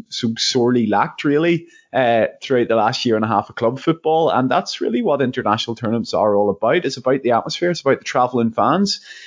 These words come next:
Um, and yeah, I've had fun. I, I, I'm, I'm not really entirely sure what I think of the whole third, third place teams going through. Obviously, I was very happy with it in twenty sixteen when, uh,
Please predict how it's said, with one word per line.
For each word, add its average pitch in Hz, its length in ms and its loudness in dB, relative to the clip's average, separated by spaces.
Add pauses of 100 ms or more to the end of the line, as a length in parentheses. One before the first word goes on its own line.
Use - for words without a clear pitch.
(140)
Um, 190 280 0
and 175 180 2
yeah, 202 180 2
I've 208 160 0
had 202 120 0
fun. 170 260 0
I, 214 160 2
I, - 180 -2 (480)
I'm, 196 240 0
I'm 196 140 0
not 226 160 0
really 170 460 0 (360)
entirely 135 440 0
sure 143 260 0
what 185 160 2
I 196 60 2
think 185 220 -2
of 185 60 2
the 185 80 2
whole 180 200 2
third, 170 540 0 (320)
third 165 220 0
place 160 240 0
teams 156 280 -2
going 156 220 -2
through. 156 200 0
Obviously, 160 220 0
I 110 40 2
was 110 140 -2
very 117 260 2
happy 127 300 2
with 131 140 2
it 113 80 2
in 113 80 -2
twenty 123 240 0
sixteen 127 560 0
when, 123 180 2
uh, 113 220 2